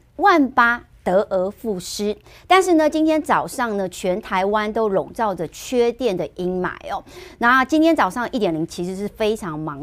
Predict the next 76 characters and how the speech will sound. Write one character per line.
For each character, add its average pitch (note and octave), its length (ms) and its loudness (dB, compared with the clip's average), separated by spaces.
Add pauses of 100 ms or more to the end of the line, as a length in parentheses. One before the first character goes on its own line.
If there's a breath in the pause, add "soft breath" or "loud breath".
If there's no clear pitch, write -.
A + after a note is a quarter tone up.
碌 E3 180 -8
的， - 180 -14
为 C4 140 6
什 E3+ 180 -4
么？ D#3+ 140 -8
因 A#3 120 -4
为 A#3+ 80 -4
今 B3 120 -8
天 C4 160 -6
早 F3+ 160 -4
上 G3 260 -4
呢， E3+ 80 -4
一 B3 120 -4
点 E3+ 180 -4
零 E3 200 -4
忙 G3+ 340 -2
着 B3+ 200 2
做 A#3+ 380 0
操 A#3+ 480 2
作， C4 240 -4 (360 loud breath)
我 F#4 100 6
等 F#4 100 10
一 E4 60 8
下 F4 140 6
也 A#3+ 80 8
会 C4 100 4
告 C4+ 160 4
诉 C4 160 -4
大 B3 180 2
家 A3+ 320 2 (140)
我 G3 240 6
做 C4+ 260 4
了 G3+ 120 4
什 F3 160 -6
么 F#3 80 -4
样 G3+ 160 -2
子 E3+ 80 -8
的 D3 100 -4
动 D3+ 240 -4
作。 - 140 -10
好， - 200 -4 (120)
首 C4 160 4
先 F#4 120 2
我 F#4 60 4
们 C4 80 0
先 C4+ 100 0
来 A#3 140 0
看 A3 160 -6
一 G3+ 40 -8
下 G3+ 140 -2
今 F3+ 160 -6
天 F#3 140 -4
的 F3 80 -10
行 D3+ 300 -10
情 - 260 -12
哦。 - 80 -12 (380 loud breath)
今 G#4+ 180 6
天 A#4 160 4
的 G#4 60 2
行 B3 200 0
情 A#3 200 -2
呢， A3+ 100 0
有 G#3 160 4
一 C4 60 2
点 C4 180 0
可 - 340 -10
惜， - 360 -16
为 A4 120 4
什 F4+ 120 0
么 B3+ 80 2
万 D4+ 280 6
八 D4 160 4
站 D4 280 0
不 G3 100 -4
住 B3+ 300 0
呢？ A3 180 -2